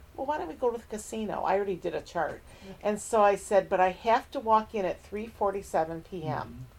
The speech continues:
Speaker 1: And he <laughs> said, and this is, like, twelve thirty.
Speaker 2: Mm-hmm.
Speaker 1: And he said, he goes, "Yeah, yeah," rolls his eyes. He said, "No, we have to walk in at three forty-seven P M, Lee." We have to walk in at that time. He goes, "Okay, whatever."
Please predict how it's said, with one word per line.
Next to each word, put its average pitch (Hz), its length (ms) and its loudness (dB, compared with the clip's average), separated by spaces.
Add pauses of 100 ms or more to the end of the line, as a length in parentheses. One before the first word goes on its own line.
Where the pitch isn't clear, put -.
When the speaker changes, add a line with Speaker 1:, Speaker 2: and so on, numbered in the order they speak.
(380)
Speaker 1:
And 202 100 4
he 240 140 2
<laughs> - 120 -10
said, 220 140 0 (560)
and 247 140 6
this 381 140 4
is, 370 140 -2
like, 190 320 10
twelve 190 380 8
thirty. 165 480 0 (180)
Speaker 2:
Mm-hmm. 202 220 -10
Speaker 1:
And 208 80 -2
he 240 80 -2
said, 202 400 6
he 220 160 -6
goes, 185 440 6 (340)
"Yeah, 202 320 8
yeah," 170 400 6
rolls 190 300 6
his 196 140 -4
eyes. 170 260 4
He 202 60 -8
said, 202 180 -6
"No, 240 500 8 (180)
we 240 220 -2
have 247 240 6
to 254 80 -2
walk 196 340 6
in 196 140 4
at 170 140 2
three 196 180 -8
forty-seven 170 600 0
P 180 180 -4
M, 202 200 0
Lee." 151 300 -8 (420)
We 185 120 2
have 214 200 4
to 233 80 -8
walk 196 320 6
in 185 100 2
at 165 160 -2
that 156 240 -2
time. 220 400 -4 (360)
He 233 100 -4
goes, 202 340 4
"Okay, 190 420 4
whatever." 160 600 2